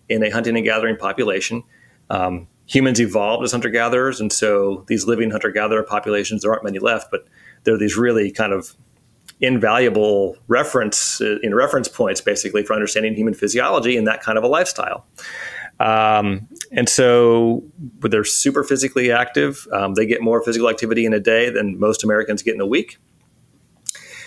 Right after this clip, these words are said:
And so we measured energy expenditures with the Hadza men and women, and we expected to see really high energy expenditures,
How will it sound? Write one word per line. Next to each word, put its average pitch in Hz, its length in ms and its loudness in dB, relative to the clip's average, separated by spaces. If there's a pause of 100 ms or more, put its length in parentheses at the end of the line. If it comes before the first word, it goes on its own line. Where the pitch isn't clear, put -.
(180)
And 131 220 2
so 143 180 4
we 135 100 6
measured 151 300 2
energy 147 240 2
expenditures 131 560 0
with 113 120 -2
the 120 80 -2
Hadza 143 920 0
men 131 180 2
and 135 100 2
women, 131 340 0 (100)
and 113 520 0
we 113 100 4
expected 117 400 -2
to 110 60 -2
see 117 200 0
really 151 400 2
high 120 400 0 (400)
energy 117 240 0
expenditures, 107 720 -4